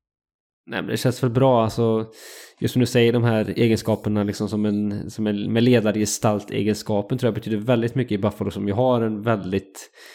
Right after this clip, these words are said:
ja, men, ung kärna och spelare på väg upp som, eh, som behöver just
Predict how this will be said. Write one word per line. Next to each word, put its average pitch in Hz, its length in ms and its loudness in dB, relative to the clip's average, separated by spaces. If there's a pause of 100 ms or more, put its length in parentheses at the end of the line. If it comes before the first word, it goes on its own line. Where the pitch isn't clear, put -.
(260)
ja, 117 80 -6
men, 110 160 0
ung 117 460 0
kärna 113 480 2
och 113 100 2
spelare 104 300 0
på 101 100 -2
väg 98 180 2
upp - 220 -2
som, 104 380 0
eh, 101 160 0
som 101 180 -2
behöver 107 440 2
just - 460 -4